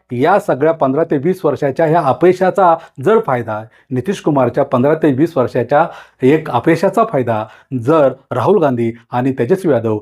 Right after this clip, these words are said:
यांना मिळाला आणि ते प्रचंड बहुमताने त्या ठिकाणी निवडून आले, तर महाराष्ट्रातल्या स्थानिक स्वराज्य संस्थेतल्या निवडणुकांमध्ये महाविकास आघाडीला प्रचंड अशी ताकद मिळून तो विजय होईल. आणि महाविकास आघाडीनं सुद्धा लक्षात ठेवावं की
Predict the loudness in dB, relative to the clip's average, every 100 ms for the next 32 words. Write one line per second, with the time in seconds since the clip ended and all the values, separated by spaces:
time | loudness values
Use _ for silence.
0 | -8 -4 0 2 4 2 2 0 0 0
1 | 0 2 0 0 0 0 0 0 0 0
2 | 0 2 2 2 -2 -10 -2 0 0 -2
3 | -2 -2 -2 -2 -4 -2 -2 -4 -2 0
4 | 2 0 -2 -4 -6 -2 -2 0 0 0
5 | -2 -16 _ _ _ _ -6 0 2 4
6 | 2 2 2 2 4 2 -2 _ _ -10
7 | -4 0 0 0 0 0 0 0 -2 -2
8 | 0 0 2 2 0 -2 -2 -2 0 0
9 | 2 2 4 4 4 4 4 2 2 2
10 | 0 0 0 0 0 0 -2 -4 0 0
11 | -2 -10 _ -6 -2 -2 2 2 2 2
12 | 0 -4 _ -4 -2